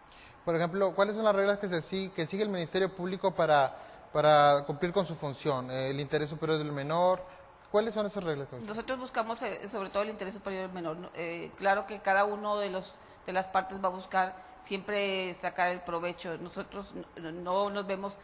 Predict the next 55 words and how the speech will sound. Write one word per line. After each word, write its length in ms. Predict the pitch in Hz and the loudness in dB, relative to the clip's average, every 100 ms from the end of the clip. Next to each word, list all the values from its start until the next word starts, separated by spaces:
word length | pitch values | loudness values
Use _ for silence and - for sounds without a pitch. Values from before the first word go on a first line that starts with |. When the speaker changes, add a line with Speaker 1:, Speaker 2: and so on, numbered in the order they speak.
| - - | -20 -10
Speaker 2:
si 120 | 185 | -6
es 100 | 190 | 2
la 80 | 208 | 2
mamá 260 | 202 185 190 | 2 0 0
la 100 | 190 | 0
que 120 | 180 | -4
tiene 240 | 180 180 | -8 -6
al 100 | 175 | -8
niño 340 | 185 208 208 208 | -8 -8 -4 -4
o 120 | 202 | -4
si 180 | 202 175 | -8 -8
es 100 | 185 | -8
el 100 | 170 | -10
papá 240 | 160 170 | -2 -2
el 80 | 170 | -2
que 100 | 165 | -6
lo 80 | 165 | -8
tiene. 320 | 202 190 175 - - - | -8 -8 -10 -16 -20 -16
Aquí 180 | - 180 | -12 -6
lo 120 | 185 | -4
que 100 | 202 | -4
vemos 400 | 190 190 196 - | -4 -6 -8 -8
es, 160 | 190 - - - - - | -10 -10 -20 -20 -20 -12
eh, 160 | 160 - | -12 -2
qué 120 | 214 | -2
es 60 | |
lo 100 | 214 | -2
que 80 | 202 | -4
le 60 | 190 | -4
beneficia 540 | 175 180 214 202 196 | -4 -6 -10 -8 -8
más 180 | 180 180 | -6 -4
al 140 | 170 165 | -4 -4
niño, 240 | 160 160 - - - - | -8 -10 -16 -20 -20 -18
si 320 | 170 165 170 170 | -8 -4 -4 -4
es 300 | 175 - - | -8 -14 -14
estar 320 | 185 170 170 | -4 -4 -2
con 80 | 214 | -4
la 140 | 208 | -4
señora 480 | 226 202 202 208 214 | -4 -6 -4 -2 -2
o 160 | 175 | -4
es 100 | 170 | -8
estar 260 | 170 165 160 | -10 -10 -10
con 160 | 165 165 | -10 -12
el 100 | 160 | -12
señor. 320 | 156 156 156 - - - - | -16 -14 -16 -18 -20 -20 -16
No 280 | 180 180 185 | -8 -4 -2
buscamos, 560 | 185 180 185 175 180 190 | -4 -4 -4 -4 -6 -10
este, 440 | 170 - 151 147 - - - | -10 -8 -8 -8 -14 -20 -8
más 200 | 165 165 | -4 -4
que 120 | - | -6
el 100 | 156 | -8
interés 340 | 156 151 156 160 | -8 -8 -10 -8
del, 180 | 151 151 - | -10 -12 -12
del 180 | 160 151 | -8 -8
menor. 240 | 147 | -8